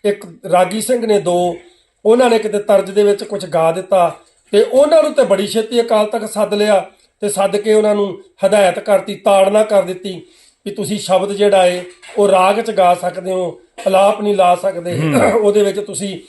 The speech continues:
Speaker 1: ਸਰਗਮ ਨਹੀਂ ਗਾ ਸਕਦੇ। ਉਹਨਾਂ ਨੂੰ ਤਾਂ ਤਾੜਨਾ ਕਰ ਦਿੱਤੀ। ਸਿਰਫ ਉਹਨਾਂ ਨੇ ਅਲਾਪ ਲਾਏ ਨੇ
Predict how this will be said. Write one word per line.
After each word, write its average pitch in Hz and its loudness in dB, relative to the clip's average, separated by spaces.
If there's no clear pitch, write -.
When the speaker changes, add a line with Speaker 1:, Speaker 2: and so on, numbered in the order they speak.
Speaker 1:
ਸਰਗਮ 208 0
ਨਹੀਂ 247 -2
ਗਾ 185 4
ਸਕਦੇ। 180 -6
ਉਹਨਾਂ 285 4
ਨੂੰ 311 2
ਤਾਂ 294 2
ਤਾੜਨਾ 214 2
ਕਰ 196 0
ਦਿੱਤੀ। 202 -8
ਸਿਰਫ 233 -4
ਉਹਨਾਂ 262 2
ਨੇ 240 4
ਅਲਾਪ 202 2
ਲਾਏ 220 4
ਨੇ 196 0